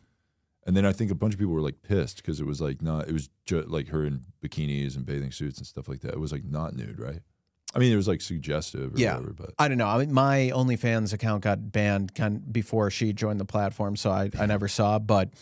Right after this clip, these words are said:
Speaker 2: uh, and it's total bullshit. Like, I
Speaker 1: Yeah.
Speaker 2: shouldn't have been banned, but, but yeah, just, uh, yeah, we'll wrap this up. And, uh, says, "I normally don't tell them off, but they offended me. It was this guy, and he was shoving photos in front of me, and I looked away for a second and looked back, and there was a, a photo of me from my G Q magazine cover."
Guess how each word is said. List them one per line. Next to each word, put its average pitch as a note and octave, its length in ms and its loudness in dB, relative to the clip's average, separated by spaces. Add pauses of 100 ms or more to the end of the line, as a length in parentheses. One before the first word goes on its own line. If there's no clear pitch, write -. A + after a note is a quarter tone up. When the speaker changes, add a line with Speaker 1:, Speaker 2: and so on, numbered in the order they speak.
(380)
Speaker 2:
uh, G#2 340 6
and A#2 220 4
it's F#2 160 -2
total G2+ 280 0
bullshit. F#2+ 500 -2
Like, G2 140 0
I E2 40 4
Speaker 1:
Yeah. D2+ 60 2
Speaker 2:
shouldn't G2+ 200 0
have F#2 80 -2
been F#2+ 120 0
banned, F#2+ 340 2
but, G2 200 4 (480)
but G3 120 6
yeah, C3 140 8
just, A#2 340 2
uh, A2 280 6
yeah, A2 140 6
we'll G2 220 4
wrap G#2 280 4
this A2 200 -2
up. G2+ 320 2
And, G2+ 420 4
uh, G2 360 6 (440)
says, C3 100 0
"I B2+ 60 6
normally C3 320 6
don't A#2+ 200 4
tell A#2+ 160 4
them A2 100 6
off, A2 220 6
but G2 80 -2
they A2 160 6
offended A2 320 4
me. A2 220 6
It G#2+ 40 6
was G2+ 140 2
this G2+ 160 -2
guy, A2+ 240 4
and G#2+ 100 4
he A2 80 4
was G2+ 140 2
shoving A#2 360 2
photos A2+ 360 2
in G#2 80 0
front A2 180 2
of G#2+ 40 2
me, G#2+ 100 4
and G2+ 80 4
I G2+ 60 4
looked A#2 260 2
away G#2+ 180 4
for G#2+ 140 -2
a G2+ 40 -2
second A2 280 2
and G#2 160 2
looked A2 180 2
back, G#2+ 300 4
and G#2+ 100 2
there G#2 80 2
was G2+ 140 2
a, G2 60 -4 (160)
a G2+ 100 2
photo B2 260 4
of G#2 80 2
me A2 160 4
from G2+ 300 2
my F#2+ 120 2
G G2 220 0
Q A#2 220 0
magazine A2 460 4
cover." G#2 360 0